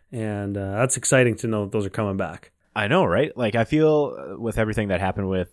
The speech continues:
Speaker 2: in the stream of Battle for Baldur's Gate, the new cards, and just talk about that, like,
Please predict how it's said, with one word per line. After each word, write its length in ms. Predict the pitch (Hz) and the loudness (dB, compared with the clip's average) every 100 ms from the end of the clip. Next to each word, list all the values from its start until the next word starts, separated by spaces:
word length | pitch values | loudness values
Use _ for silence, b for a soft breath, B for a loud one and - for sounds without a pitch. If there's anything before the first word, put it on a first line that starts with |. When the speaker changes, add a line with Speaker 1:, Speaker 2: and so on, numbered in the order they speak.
| - - | -12 -10
Speaker 2:
in 120 | 95 | -6
the 80 | 87 | -4
stream 280 | 101 90 | -4 -6
of 180 | 85 - 92 | -6 -6 -4
Battle 180 | 87 | -4
for 120 | 85 87 | -6 -4
Baldur's 340 | 85 82 82 | -4 -4 -6
Gate, 200 | 90 82 | -6 -6
the 60 | 87 | -4
new 140 | 82 | -4
cards, 400 | - 87 85 - | -2 -2 -2 -4
and 240 | 82 82 | -6 -8
just 260 | 82 80 - | -10 -10 -6
talk 220 | 87 85 | -4 -4
about 240 | 85 82 98 | -4 -4 0
that, 280 | 113 - | -2 -2
like, 220 | 90 87 | -6 -8